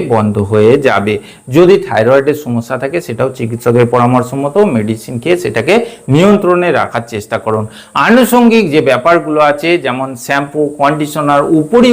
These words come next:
উপর কিন্তু প্রয়োগ করে এই চুল পড়ার সমস্যা কোনোদিনই বন্ধ হবে না, বা মাথা ফাঁকা হয়ে যাওয়া বা টাক পড়ার সমস্যা কোনোদিনই বন্ধ হবে না। এই তিনটে যে রুট কজ আছে, এইগুলোর উপর আপনাকে কাজ করতে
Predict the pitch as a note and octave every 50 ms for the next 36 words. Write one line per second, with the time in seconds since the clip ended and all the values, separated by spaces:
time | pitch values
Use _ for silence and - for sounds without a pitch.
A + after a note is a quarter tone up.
0 | A3+ - - G3 F3 F3 - D#3 C#3+ D3 C#3 C#3+ - C3+ C3+ C3+ C3 A#2 A#2+ -
1 | C3+ D3 D#3 D3+ B2+ A#2+ A#2+ - C3 A#2+ A2+ A#2+ A#2+ A#2+ A#2+ A#2 A#2 - A#2+ A2+
2 | A2 - - C3+ C3 - - A#2+ A#2+ A2+ A2+ A#2+ B2 A#2+ A#2+ B2 B2 B2+ B2 A#2+
3 | B2+ A#2+ C3 C3+ D3 D#3 F3 F#3+ G#3 - - - - - - C3 C#3+ C#3+ D3+ -
4 | - - B2+ B2 B2+ B2+ - C3 A#2 B2+ B2+ B2+ A#2+ C3 C3 C3 C3+ C#3 D3 C#3+
5 | E3 F3+ F3+ F3+ C3+ C3 B2+ B2 - C#3 C#3+ C#3+ - - C#3 B2+ A#2+ - - B2
6 | A2+ G#2+ G#2+ G#2+ - C#3 C3+ - - A2 G#2 G#2 G2+ A2 A2 B2 D3 D3+ C3+ A#2
7 | A#2 G#2 G2+ A2 G2+ - - G2+ G#2 G#2 G#2+ G#2+ G#2 - - - - - F3+ F#3
8 | C4 F4+ - F3 F3+ G3 F#3 G3 G3 E3 E3+ E3 C3 A#2+ C3 E3 - - - -
9 | A#2+ A#2 A2 A#2 A2 - D#3+ F3 D#3+ B2 C#3 B2+ C3 C3+ C3 C3+ B2+ A#2+ A#2 C3
10 | C3 - A2+ A2 A#2 A2+ G#2+ A2+ A#2 A2+ - G#2 G#2+ A2 - - - C3+ C3 B2+
11 | C3